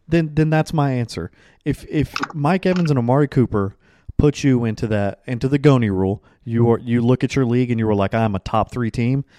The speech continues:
then do it. Go get your ring. I, I, I'm, I've said it earlier in this episode. I'm okay if you're holding the bag and you won your, won a ring doing it. But if you, if you're just doing this to try and get into the playoffs, don't give up youth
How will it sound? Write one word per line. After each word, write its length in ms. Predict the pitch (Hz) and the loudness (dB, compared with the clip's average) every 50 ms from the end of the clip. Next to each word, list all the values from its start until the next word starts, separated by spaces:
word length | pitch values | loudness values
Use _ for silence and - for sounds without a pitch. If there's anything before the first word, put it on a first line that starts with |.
| _ _ _ | _ _ _
then 120 | 127 123 | -8 -2
do 180 | 131 202 285 185 | 2 2 2 2
it. 200 | - - _ - | 2 0 _ 0
Go 120 | - 120 | 0 2
get 220 | 156 175 165 - - | 2 2 0 0 0
your 100 | 170 156 | 0 0
ring. 300 | 165 180 131 95 95 - | 0 -2 -2 -4 -6 -8
I, 180 | - - 117 117 | -8 -8 -8 -6
I, 160 | - - 131 - - | -6 -8 -8 -6 -4
I'm, 260 | 95 127 135 139 135 - - - - _ - | -2 -2 -2 -2 -4 -8 -14 -20 -14 _ -8
I've 120 | 107 - | -8 -2
said 160 | - 139 131 | 0 0 2
it 80 | 147 156 | 2 4
earlier 260 | 156 160 160 160 156 | 2 4 4 2 0
in 80 | 156 156 | 0 0
this 160 | 156 - 165 | -2 0 -2
episode. 380 | 160 156 - 127 120 104 98 | -2 -2 -2 -2 -2 -2 -2
I'm 220 | 98 85 107 135 143 | 0 0 0 2 2
okay 420 | 147 - - 147 143 147 151 151 | 2 2 2 2 2 4 2 2
if 260 | 147 - 107 113 - | 0 -4 -8 -8 -4
you're 100 | 117 110 | -2 -2
holding 240 | 101 - 131 135 143 | 0 2 0 2 0
the 60 | 135 | 0
bag 460 | 127 131 127 131 139 139 139 139 147 - | 0 0 0 0 0 0 -2 -4 -6 -10
and 180 | - 120 110 107 | -10 -8 -6 -4
you 120 | 107 104 | -4 -4
won 260 | 104 107 113 123 127 131 | -2 0 2 2 2 2
your, 160 | 127 123 - | 0 -2 -4
won 280 | - 120 120 139 147 | -4 0 2 2 2
a 40 | 143 | 4
ring 280 | 131 139 147 143 139 127 | 2 2 2 0 0 2
doing 260 | 127 123 113 107 95 | 2 4 4 2 0
it. 200 | 87 - _ - _ _ _ _ _ _ _ _ _ _ _ _ _ _ - | -2 -6 _ -20 _ _ _ _ _ _ _ _ _ _ _ _ _ _ -4
But 180 | 127 - 123 123 | 0 2 2 2
if 180 | 120 - - | 2 -2 -2
you, 400 | - 131 165 185 190 190 190 - - | -2 0 2 2 2 2 0 -4 -4
if 180 | - 147 - - | -6 -6 -2 0
you're 160 | 151 175 202 | 2 2 2
just 240 | 185 226 202 - 135 | 2 0 -2 0 2
doing 240 | 127 123 135 143 156 | 2 4 4 4 2
this 180 | 165 170 - - | 0 -2 -2 -4
to 80 | - | -10
try 240 | - - 135 131 123 | -2 0 0 2 2
and 120 | 113 101 | 0 0
get 140 | 98 117 117 | 0 -2 -2
into 100 | 139 131 | -2 -2
the 120 | 117 123 95 | -2 -2 -4
playoffs, 720 | - - 104 104 113 135 151 160 165 160 - - - - - _ _ _ _ _ _ _ _ _ _ | -2 -2 -2 0 0 0 0 -2 -2 -4 -8 -12 -16 -16 -20 _ _ _ _ _ _ _ _ _ _
don't 300 | - 123 151 196 196 143 | 4 4 6 6 4 4
give 180 | 120 139 147 | 2 4 6
up 200 | 165 165 - - | 6 4 4 2
youth 480 | - 113 120 151 180 180 - - - _ | 0 2 4 4 4 2 -2 -8 -16 _